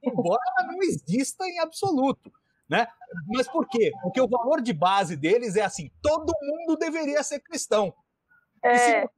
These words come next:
Speaker 1: não é
Speaker 2: E
Speaker 1: cristão,
Speaker 2: se não são, é
Speaker 1: você
Speaker 2: cristofóbico.
Speaker 1: é cristofóbico,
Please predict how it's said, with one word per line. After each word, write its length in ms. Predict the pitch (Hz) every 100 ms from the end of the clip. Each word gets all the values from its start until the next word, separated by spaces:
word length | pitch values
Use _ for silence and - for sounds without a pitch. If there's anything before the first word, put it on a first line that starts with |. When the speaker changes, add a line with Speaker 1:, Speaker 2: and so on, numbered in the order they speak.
| 277
Speaker 1:
não 180 | 262
é 40 | 262
Speaker 2:
E 20 |
Speaker 1:
cristão, 500 | 254 214 - 240 269
Speaker 2:
se 100 | 294
não 140 | 302 196 185 277
são, 240 | 285 294
é 140 | - 320
Speaker 1:
você 100 | 262
Speaker 2:
cristofóbico. 440 | - - 269 240
Speaker 1:
é 140 | 247 226
cristofóbico, 1080 | 254 - 233 285 - 240 233 151 131 107